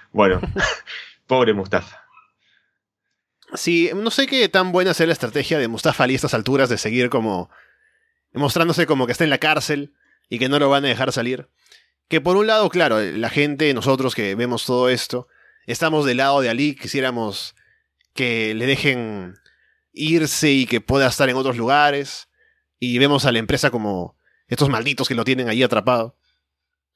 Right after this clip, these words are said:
Speaker 2: Pero desde el lado de su negocio o de su relación con la empresa, es como seguir antagonizando y hacer que se molesten incluso más y que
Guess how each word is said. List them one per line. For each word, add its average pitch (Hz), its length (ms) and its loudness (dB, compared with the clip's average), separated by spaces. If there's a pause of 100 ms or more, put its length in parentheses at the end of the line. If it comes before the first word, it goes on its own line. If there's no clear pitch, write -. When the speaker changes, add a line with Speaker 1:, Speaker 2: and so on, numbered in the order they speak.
(140)
Speaker 2:
Pero 143 260 2
desde 143 200 0
el 147 80 0
lado 175 260 2
de 127 380 0
su - 160 -8
negocio 139 500 0
o 120 160 2
de 110 80 0
su 107 540 -4 (640)
relación 139 460 2
con 147 100 4
la 131 80 2
empresa, 135 460 0 (580)
es 151 120 0
como 165 160 2
seguir 143 280 2
antagonizando 143 960 0
y 98 340 -6 (640)
hacer 147 320 0
que 151 80 0
se 147 100 0
molesten 139 340 2
incluso 131 280 -2
más 160 300 2
y - 60 -4
que 104 320 -4